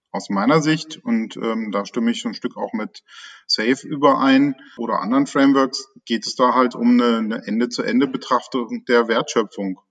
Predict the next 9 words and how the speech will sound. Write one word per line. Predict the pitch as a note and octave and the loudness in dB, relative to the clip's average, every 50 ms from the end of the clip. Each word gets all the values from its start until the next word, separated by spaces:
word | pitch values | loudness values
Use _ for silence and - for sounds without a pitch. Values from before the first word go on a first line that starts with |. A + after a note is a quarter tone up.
| _ _ _ _ | _ _ _ _
Und, | G#2+ G#2 G#2 G#2 G#2 G2+ G2+ G2+ - - | -6 -4 -4 -2 -4 -4 -6 -8 -10 -8
ähm, | - G#2+ G#2+ G#2 G#2 G#2+ G#2 G2+ - - - - - _ | -6 -6 -4 -4 -4 -6 -6 -8 -10 -18 -20 -20 -16 _
da | - G#2 A2+ B2 | -2 -2 -2 -2
spielt | - - - B2 B2 B2+ | -2 -2 0 0 0 2
es | C3+ C3+ - - | 0 -4 -2 0
halt | B2+ B2 B2 A#2+ - | 2 2 2 0 -2
eben | - C3 A#2+ A#2 A#2 A#2 A#2 A#2 A#2 A2+ - - _ _ _ _ | -2 -2 0 2 4 4 4 2 0 -2 -4 -8 _ _ _ _
genau | - A#2 A2 G#2 G2+ G#2+ A#2 C3 C3+ | -2 -2 0 0 0 0 2 2 0
rein, | B2 - - A2+ A#2 A#2+ B2 B2+ C3+ C#3 C3+ C3+ - - | 0 2 2 2 4 4 4 4 4 4 2 0 -6 -18